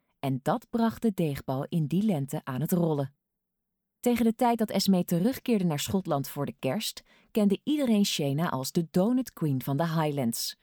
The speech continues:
Haar zaak Drumna Donuts was een hit. Dat succes kwam er natuurlijk niet zomaar. Gedurende de bewogen zomer die eraan voorafging, zette Shayna alles op alles om haar droom van een winkeltje op het dorpsplein werkelijkheid te maken.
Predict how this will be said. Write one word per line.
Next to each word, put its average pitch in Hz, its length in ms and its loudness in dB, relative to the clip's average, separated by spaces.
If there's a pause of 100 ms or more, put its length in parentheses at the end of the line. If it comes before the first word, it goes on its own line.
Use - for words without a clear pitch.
(340)
Haar 151 180 -2
zaak 143 400 -2
Drumna 135 320 0
Donuts 208 560 2
was - 280 -4
een 208 100 6
hit. 165 440 -2 (960)
Dat 226 160 0
succes - 520 -2
kwam 220 200 2
er 196 60 4
natuurlijk 151 400 0
niet 139 200 -2
zomaar. 170 540 0 (520)
Gedurende 196 560 4
de 170 120 -4
bewogen 170 480 0
zomer 165 360 0
die 143 140 -8
eraan 135 180 -4
voorafging, 175 680 -2 (260)
zette 202 280 0
Shayna 226 580 2
alles 254 360 -2
op 226 160 -4
alles 147 300 -2
om 147 140 -6
haar 135 120 -4
droom 151 320 2
van 233 120 4
een 220 80 4
winkeltje 160 440 -4
op 143 80 -6
het 139 140 -8
dorpsplein 180 680 -2
werkelijkheid 170 640 0
te 151 80 -4
maken. 135 440 -4